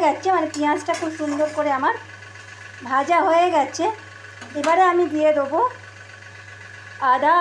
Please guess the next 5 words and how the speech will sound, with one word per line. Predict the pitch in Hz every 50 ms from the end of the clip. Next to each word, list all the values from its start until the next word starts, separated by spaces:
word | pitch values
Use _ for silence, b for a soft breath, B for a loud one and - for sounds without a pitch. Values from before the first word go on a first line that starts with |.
| 320 294 311
আর | 403 480 - - - - - - - - - - - - - - - - 320
রসুন | 320 359 330 320 302 285 269 247
বাটা | 226 226 - 233 220 -
সামান্য, | 285 277 269 262 240 226 214 208 202 233 - - - - - - - - - - - - - - - - - - - - - 285 262
এক | -